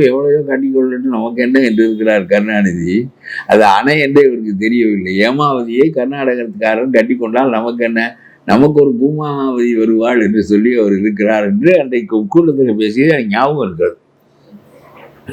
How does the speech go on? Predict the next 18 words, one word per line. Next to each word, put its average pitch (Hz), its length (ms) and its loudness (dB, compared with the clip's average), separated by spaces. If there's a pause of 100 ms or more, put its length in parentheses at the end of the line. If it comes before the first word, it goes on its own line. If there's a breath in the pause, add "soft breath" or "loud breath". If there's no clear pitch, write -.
(140)
ஆகவே 123 300 4 (120)
சொல்லுகிறேன், 113 500 4 (520 loud breath)
இந்த 113 280 6
பிரச்சனையை 147 560 -2
அவர்களால் 107 400 -2
தீர்க்க 156 240 0
முடியாததற்கு 101 560 0
காரணம், 98 480 -2 (120)
யாரும் 143 480 0 (640)
அந்த 104 380 2 (100)
தேர்தலில் 190 680 6
எல்லாரும் 196 420 0
ஒன்று 185 220 -4
சேர்ந்து 185 400 0
நாம் 165 220 -6
பார்த்து 190 360 0
கொள்வோம், 185 380 0
அப்புறம் 165 340 0